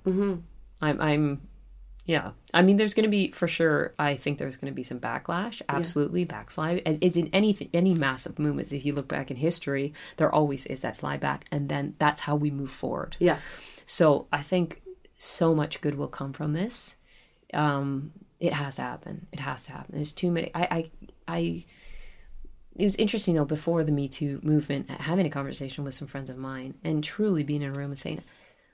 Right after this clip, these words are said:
Speaker 2: "I don't think I know any woman that hasn't been sexually assaulted, sexually abused."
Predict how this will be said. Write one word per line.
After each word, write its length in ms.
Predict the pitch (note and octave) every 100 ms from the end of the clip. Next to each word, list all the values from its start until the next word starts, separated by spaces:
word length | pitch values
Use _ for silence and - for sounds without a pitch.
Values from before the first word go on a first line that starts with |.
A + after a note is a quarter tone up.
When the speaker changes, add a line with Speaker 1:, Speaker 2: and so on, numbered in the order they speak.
| _
Speaker 2:
"I 80 | A#3+
don't 180 | D#4 F#4
think 120 | C#4
I 60 | G3
know 200 | E3 D#3
any 240 | D#3+ E3 F3
woman 480 | D3 C#3 C3+ C3+ - _ _ _ -
that 120 | D3+
hasn't 560 | - C#3 D3 C#3 - - _ _ -
been 280 | D3+ C3+ B2+
sexually 360 | C#3+ - C3+
assaulted, 420 | C3 C#3 D3 D#3
sexually 320 | - A#2+ - C3
abused." 500 | C#3+ D#3 F3 F3